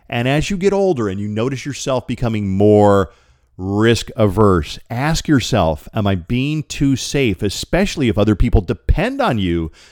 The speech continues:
to take chances. I'll give you one more example about that one. It's a football analogy,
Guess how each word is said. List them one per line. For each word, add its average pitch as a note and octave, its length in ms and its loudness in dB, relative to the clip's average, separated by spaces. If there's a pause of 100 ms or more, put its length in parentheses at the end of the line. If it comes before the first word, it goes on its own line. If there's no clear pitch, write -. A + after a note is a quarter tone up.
to A#2 100 -8
take A#2+ 220 -2
chances. A#2+ 420 -6
I'll G2 60 -2
give G2+ 160 -4
you F#2 80 0
one F#2 320 -2
more D3+ 180 -4
example A2 440 -4
about E2 240 -4
that D#2+ 180 -6
one. F#2 80 -6
It's F2 140 -10
a F2+ 40 -10
football F#2 440 -4
analogy, D#2 580 -2